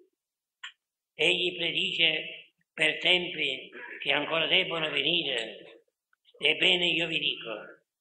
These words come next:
riferisci loro queste parole. Dice il Signore Dio, questa parola non sarà ritardata più a lungo, non interessa i tempi lontani, ma ogni mia parola che ho detto,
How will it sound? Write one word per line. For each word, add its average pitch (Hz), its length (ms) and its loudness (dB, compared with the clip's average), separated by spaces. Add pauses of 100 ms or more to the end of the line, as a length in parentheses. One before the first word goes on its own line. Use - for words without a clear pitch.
(520)
riferisci 156 640 0
loro 156 300 0
queste 151 300 -4
parole. 123 680 -6 (600)
Dice 170 380 2
il 160 100 2
Signore 151 440 0
Dio, 135 760 -4 (720)
questa 170 400 4
parola 170 420 4
non 170 220 0
sarà 180 300 10
ritardata 165 920 4 (400)
più 156 160 0
a 151 60 6
lungo, 135 760 -4 (400)
non 175 220 2
interessa 190 680 4
i 165 100 2
tempi 170 340 6
lontani, 156 840 2 (920)
ma 160 440 2
ogni 151 280 2
mia 160 260 2
parola 156 440 0
che 143 120 -2
ho 135 60 0
detto, 160 800 -4